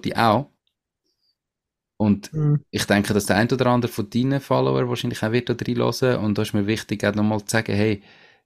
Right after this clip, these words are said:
Speaker 1: ob jetzt das der Peter ist oder ob das irgendwie eure Star ist, die ihr folgt, man sieht nicht hinter die Fassade.
Speaker 2: Mhm. Ja, der hat nur die Oberfläche gerade so
Speaker 1: Mhm.
Speaker 2: dran gekratzt, sag ich mal.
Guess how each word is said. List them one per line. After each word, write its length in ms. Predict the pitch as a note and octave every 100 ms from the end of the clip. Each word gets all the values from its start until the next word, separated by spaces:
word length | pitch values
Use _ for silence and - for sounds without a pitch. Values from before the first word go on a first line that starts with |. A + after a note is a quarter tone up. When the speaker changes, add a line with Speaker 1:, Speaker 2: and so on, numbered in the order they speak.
| -
Speaker 1:
ob 120 | G2
jetzt 160 | G2+ -
das 140 | F2+
der 80 | -
Peter 400 | - G#2+ B2 A#2
ist 320 | A2 A#2+ - -
oder 180 | F#2+ F#2
ob 120 | -
das 140 | G2
irgendwie 440 | - G#2+ A2 A2 G#2+
eure 560 | G#2 A2 G#2+ G#2+ G#2 - _ -
Star 380 | - G2 G2 A#2
ist, 100 | A#2
die 60 |
ihr 100 | A#2
folgt, 720 | - - F#2 F#2+ A#2+ B2 - _ _ _ _ _ _ _ _ _ _ _ _ _ _ _ -
man 120 | F#2+ -
sieht 260 | G2+ G2
nicht 160 | G#2 G#2
hinter 240 | G#2 G2
die 40 | -
Fassade. 600 | F#2+ F#2+ - - - - _ _ _ _ _ _ _ _ _ -
Speaker 2:
Mhm. 400 | D#3 C#3+ C3+ F#2+ - _ _ _ _ _ - - _
Ja, 300 | D3+ D#3 D#3+
der 220 | C#3+ C#3
hat 200 | D3 -
nur 280 | D3+ D#3 D#3
die 460 | - - _ _ F3
Oberfläche 760 | E3 E3 F3 E3 D#3+ D#3 D3
gerade 260 | D3+ D#3+ D#3+
so 100 | D#3
Speaker 1:
Mhm. 240 | D3 D3 - - -
Speaker 2:
dran 240 | D3+ D#3 D#3
gekratzt, 520 | - D3+ D#3+ - -
sag 140 | D#3
ich 60 | D#3
mal. 240 | D3 C3